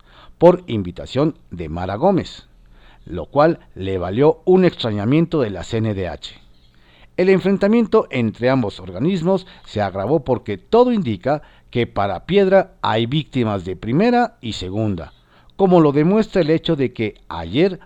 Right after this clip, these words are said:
participó en una protesta afuera de Palacio Nacional con el Comité Eureka, que fundó su madre, cosa que no ha hecho con nadie más. Es tiempo de definiciones,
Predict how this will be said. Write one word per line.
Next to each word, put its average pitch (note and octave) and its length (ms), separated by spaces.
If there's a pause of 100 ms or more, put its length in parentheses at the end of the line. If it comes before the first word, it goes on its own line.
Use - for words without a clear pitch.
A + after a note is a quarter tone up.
(140)
participó E3+ 760
en E3+ 60
una E3+ 220
protesta D#3+ 460
afuera C#3 540
de A2+ 100
Palacio A2+ 420
Nacional A2+ 460 (300)
con F3+ 160
el F3+ 120
Comité F3+ 560
Eureka, C#3+ 720 (240)
que G3 140
fundó A2+ 380
su F#2 140
madre, B2+ 420 (300)
cosa E3+ 420 (180)
que G2+ 140
no G#2 220
ha G2+ 100
hecho D3 380 (120)
con F#2+ 300
nadie A2+ 320
más. - 420 (1080)
Es A3 220
tiempo G3+ 400
de E3 140
definiciones, G#2 840